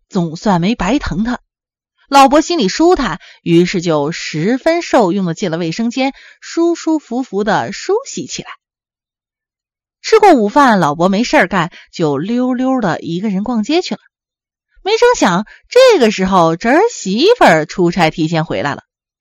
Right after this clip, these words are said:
一看家里没人，做晚饭还早，于是就先洗了澡，又吃了点东西，然后决定小睡一会儿，起来再把房间整理整理，等老公回来，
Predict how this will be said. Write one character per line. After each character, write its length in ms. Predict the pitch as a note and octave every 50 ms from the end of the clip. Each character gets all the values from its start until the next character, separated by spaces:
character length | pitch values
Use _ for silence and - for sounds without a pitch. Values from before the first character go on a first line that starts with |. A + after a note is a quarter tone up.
| _ _ _ _
一 140 | - E4 F4+
看 180 | - - -
家 140 | - D#4+ E4
里 100 | D#4 G#3+
没 180 | D#3+ D#3+ G3 A3+
人， 280 | A3 F#3+ G3 A3+ B3+ - - - _ _
做 160 | - C4 G#3+
晚 160 | F3+ C#3+ G#2 -
饭 180 | G#3+ A3 F#3
还 160 | F3 G3 A#3+
早， 400 | D4 - - - - C#3 D3+ - - - - _
于 240 | - F#3 E3 F3 G3+
是 280 | - - G#3+ E3+ E3
就 340 | E3 E3+ D3 C3 A2 F#2 -
先 360 | - - - D#4+ E4+ F#4+ G#4
洗 180 | - - - D#3
了 100 | G3 C4
澡， 300 | - - D#3 C3+ C#3 - - - - _ _
又 260 | A#3 A3 F3+ D3+ -
吃 220 | - - - D4+
了 80 | C#4+ A#3+
点 180 | F3+ C#3+ B2+ C3 -
东 200 | B3 D4 F4+ F#4+
西， 220 | - - E3 - - - - - -
然 160 | C#3 D#3 D#3+
后 120 | F3+ E3
决 140 | D#3+ - D3
定 300 | D3+ D#3+ D3+ A#2 - -
小 460 | - - - - - D#3+ A2+ D2 - -
睡 220 | - - G4+ G#4
一 120 | C#4+ F3
会 160 | E3 - - D#3+
儿， 140 | C3 - - _ _ _
起 220 | - - - F3
来 100 | C#3 C#3
再 140 | D#3+ - F#3
把 100 | D3+ C3
房 240 | - - C3+ D3 F3
间 220 | F#3 A#3 A#3+ B3+
整 340 | - - - C#3+ C#3+ G#3+ C#4
理 160 | G4 G#4+ C#4+
整 240 | F#3 - D3 C#3 C3+
理， 200 | B2+ C3+ E3+ F3 - - - _ _
等 200 | - D#3+ E3+ F#3+
老 180 | E3+ C#3 -
公 220 | - - E3+ F3 E3
回 260 | - D3 C3+ D3 F#3+
来， 220 | A3 F3+ C3+ -